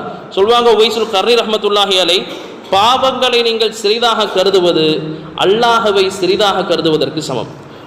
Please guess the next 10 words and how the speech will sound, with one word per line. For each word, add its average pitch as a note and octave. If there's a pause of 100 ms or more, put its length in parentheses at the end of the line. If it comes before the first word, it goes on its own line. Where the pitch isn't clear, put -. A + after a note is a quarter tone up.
ஒரு G3+
விஷயம் G#3+
ஞாபகம் G3+
வைக்கணும், F#3 (280)
நமக்கு G#3
முன்னாடி B3
நிற்கிறவன் G#3
யாரு, G#3+ (360)
எப்படிப்பட்ட A#3
பலசாலி A3